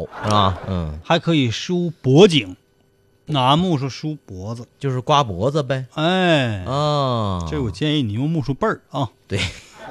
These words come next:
Speaker 2: 这可以预防感冒。
Speaker 1: 容易刮出领子，那这，这，这就和那刮痧有点相似了，
Speaker 2: 嗯，
Speaker 1: 是吧？
Speaker 2: 你梳哪儿比较好？我感觉啊，
Speaker 1: 啊，梳哪儿？
Speaker 2: 不是哪儿都可以梳的。
Speaker 1: 脖子不是任何地方，大概什么地方？给我们讲讲。
Speaker 2: 背后。
Speaker 1: 哎。
Speaker 2: 颈后。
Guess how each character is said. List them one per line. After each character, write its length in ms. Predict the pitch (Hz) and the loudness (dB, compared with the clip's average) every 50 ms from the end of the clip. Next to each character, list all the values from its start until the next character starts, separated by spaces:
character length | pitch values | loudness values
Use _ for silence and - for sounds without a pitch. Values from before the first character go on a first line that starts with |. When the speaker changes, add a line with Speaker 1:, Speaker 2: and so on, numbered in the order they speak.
| - - - - | -10 -10 -8 -2
Speaker 2:
这 160 | - 262 277 | 0 2 4
可 140 | 175 190 226 | 6 6 6
以 60 | 214 160 | 6 6
预 200 | 131 160 214 214 | 4 4 4 4
防 240 | 143 156 170 202 226 - | 4 2 0 0 -2 -2
感 160 | - 127 87 85 101 | -4 -4 -4 0 2
冒。 180 | 165 233 226 - - - | 2 2 2 0 -4 -4
Speaker 1:
容 120 | 127 139 | -2 -2
易 60 | 160 | -2
刮 240 | 156 - - 151 147 | -2 -2 0 0 0
出 140 | - 151 143 | 0 0 -2
领 180 | 123 107 85 73 | -2 -4 -4 -6
子， 80 | 85 - - - | -10 -16 -12 -6
那 100 | - 214 | -2 0
这， 120 | 208 233 220 | 2 2 2
这， 100 | 226 233 | 2 0
这 160 | - 254 254 | 0 0 2
就 180 | 196 208 190 | 2 2 2
和 220 | 160 - 165 180 196 | 2 2 2 4 4
那 100 | 202 185 | 4 2
刮 260 | - - 196 196 196 | 2 4 6 6 6
痧 200 | 185 - 185 175 180 | 4 4 2 2 4
有 120 | 151 123 | 2 2
点 160 | 120 110 87 | 0 0 0
相 220 | 82 - 113 98 98 | 0 0 -2 -2 -2
似 120 | - - 110 | -2 0 2
了， 60 | 113 127 | 4 6
Speaker 2:
嗯， 560 | 139 160 180 190 196 190 180 170 156 139 120 | 8 8 8 8 8 8 8 6 6 6 4
Speaker 1:
是 40 | 127 | 4
吧？ 200 | 127 120 117 113 | 2 2 2 2
Speaker 2:
你 60 | 139 139 | 2 2
梳 240 | - - - 202 | 0 0 0 2
哪 100 | 208 180 | 2 2
儿 160 | 123 113 160 190 | 0 0 -2 0
比 120 | 180 143 | 2 2
较 100 | 143 143 | 2 2
好？ 200 | 127 120 98 98 | 2 0 -4 -6
我 100 | 101 110 | -6 -4
感 100 | 113 107 | -2 0
觉 60 | 107 | 2
啊， 300 | 117 123 127 110 135 139 | 2 0 -2 -4 -6 -6
Speaker 1:
啊， 40 | 127 | -6
梳 140 | 110 107 101 | -4 -4 -2
哪 80 | 101 | 0
儿？ 80 | 85 - | 0 0
Speaker 2:
不 40 | 190 | 0
是 100 | 196 180 | 0 -2
哪 100 | 156 110 | -4 -6
儿 100 | 98 127 | -6 -6
都 80 | 160 | -4
可 100 | 147 156 | -2 -2
以 60 | 147 120 | -4 -4
梳 320 | - - - 127 123 127 | -6 -8 -10 -10 -6 -2
的。 60 | 123 | 2
Speaker 1:
脖 160 | 147 185 233 | 4 4 4
子 100 | 208 214 | 4 4
不 200 | 196 139 143 185 | 2 2 0 0
是 140 | 185 190 185 | 0 0 2
任 160 | 196 247 208 | 4 4 4
何 140 | 139 113 110 | 4 2 0
地 160 | 104 120 107 | -2 -2 -2
方， 180 | 90 82 73 - _ _ _ _ | -4 -4 -6 -10 _ _ _ _
大 100 | - 165 | -6 -4
概 120 | 165 160 135 | -2 -2 -2
什 100 | - 117 | -2 -4
么 80 | 131 | -4
地 140 | 143 175 156 | -4 -4 -4
方？ 80 | 135 135 | -4 -4
给 60 | 127 | -4
我 40 | 131 | -4
们 60 | 123 | -4
讲 160 | 110 95 113 | -4 -2 -2
讲。 80 | 131 - | 0 2
Speaker 2:
背 160 | 302 233 160 | 4 4 4
后。 220 | 139 185 240 - - - - | 6 4 4 2 0 -6 -6
Speaker 1:
哎。 280 | - 117 107 85 - - _ _ _ _ | -4 -4 -4 -4 -6 -10 _ _ _ _
Speaker 2:
颈 380 | - - 165 151 135 113 113 123 | -8 -4 -2 -2 -2 -2 -2 2
后。 280 | 139 233 - - - | 6 6 6 6 4